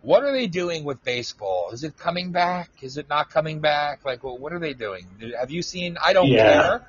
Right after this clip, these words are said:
Speaker 2: Yeah. Yeah, it's supposed to be coming back. Um,
Speaker 1: Mm.
Speaker 2: I think starting in August. I know they're gonna have, uh, start, uh, practicing now, you know, spring, I don't know, spring training or whatever.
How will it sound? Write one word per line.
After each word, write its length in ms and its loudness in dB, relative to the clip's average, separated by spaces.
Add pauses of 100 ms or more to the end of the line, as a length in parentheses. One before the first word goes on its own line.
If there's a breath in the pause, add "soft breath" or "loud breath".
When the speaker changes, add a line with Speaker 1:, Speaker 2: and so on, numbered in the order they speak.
(120)
Speaker 2:
Yeah. 520 6 (440)
Yeah, 340 6
it's 120 4
supposed 260 8
to 60 8
be 80 8
coming 340 6
back. 340 8 (300)
Um, 400 4
Speaker 1:
Mm. 220 -6
Speaker 2:
I 20 -10
think 240 2
starting 680 2 (1040)
in 180 -2
August. 680 6 (800)
I 60 -4
know 220 6
they're 120 6
gonna 220 4
have, 320 6
uh, 360 2 (1160 soft breath)
start, 380 4
uh, 240 4
practicing 840 4
now, 520 2 (120)
you 140 0
know, 100 4
spring, 400 -2 (640)
I 20 -2
don't 120 2
know, 80 0
spring 400 0
training 640 0
or 360 -6
whatever. 540 0